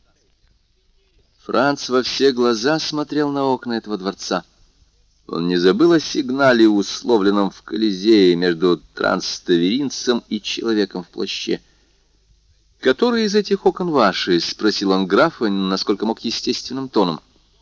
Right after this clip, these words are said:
«Три последние», — отвечал тот с непритворной беспечностью, не угадывая подлинного значения вопроса.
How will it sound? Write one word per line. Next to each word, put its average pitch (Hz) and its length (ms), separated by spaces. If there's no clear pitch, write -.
«Три 262 160
последние», — 85 920
отвечал 104 520
тот 120 240
с - 100
непритворной 110 560
беспечностью, 120 1040
не 87 200
угадывая 104 760
подлинного 98 680
значения 85 540
вопроса. 85 460